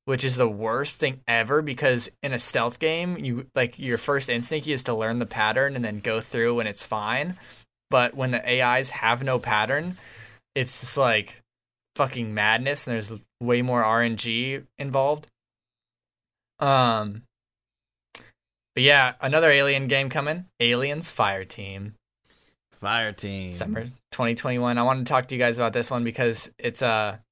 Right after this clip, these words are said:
Speaker 1: it's supposed to be Left four Dead Two inspired, like I was telling, telling, uh, you guys earlier. Uh, this game looks super fucking fun. I guess, like, you're just, like, with a squad of, like, three or four people, and it's based on Aliens,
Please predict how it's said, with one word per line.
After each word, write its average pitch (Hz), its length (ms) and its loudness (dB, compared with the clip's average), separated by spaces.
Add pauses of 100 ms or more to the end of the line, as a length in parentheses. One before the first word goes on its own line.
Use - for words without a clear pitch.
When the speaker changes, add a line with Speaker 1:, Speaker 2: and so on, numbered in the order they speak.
(180)
Speaker 1:
it's 127 100 -4
supposed 151 160 2
to 165 40 -6
be 143 100 2
Left 120 240 0
four 139 80 -2
Dead 117 200 0
Two 123 160 -4
inspired, 143 580 2 (120)
like 123 200 2
I 110 180 2
was 110 180 -8
telling, 113 380 -4
telling, 113 320 -6
uh, 107 240 -6 (260)
you 127 80 -8
guys 110 160 2
earlier. 113 340 0 (480)
Uh, 104 280 2
this 123 180 0
game 131 140 4
looks 110 180 -2
super 120 260 -2
fucking 104 340 -2
fun. 110 320 -2
I 107 80 0
guess, 117 220 0
like, 117 200 0
you're 127 100 -2
just, 113 160 -2
like, 117 160 2
with 117 100 0
a 107 40 -2
squad 117 460 2
of, 107 100 -4
like, 107 140 -4
three 127 180 -4
or 113 80 2
four 120 160 0
people, 131 560 -2 (640)
and 113 260 2
it's 117 180 -2
based 120 280 0
on 120 100 0
Aliens, 120 600 -2